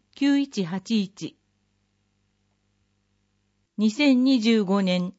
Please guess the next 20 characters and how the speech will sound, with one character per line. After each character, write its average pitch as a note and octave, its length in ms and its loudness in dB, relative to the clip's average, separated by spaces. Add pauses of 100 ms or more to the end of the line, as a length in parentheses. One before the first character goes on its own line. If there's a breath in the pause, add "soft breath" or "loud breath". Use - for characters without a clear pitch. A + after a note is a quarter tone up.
(100)
農 A#3+ 200 6
林 C#4 240 2
業 C4+ 220 2
セ C4+ 200 0
ン B3+ 80 2
サ G#3 160 -2
ス G3 160 -6
に F3+ 220 -6 (140)
ご G3+ 160 0
協 C4 260 6
力 A3 420 0
を。 F3+ 220 0 (1400)
ア A#3 180 4
イ B3 140 0
デ A#3+ 80 0
ィ F#3 160 -2
ー、 - 60 -20 (420)
零 C#4 240 2
零 C4 200 4
八 F#3 460 -6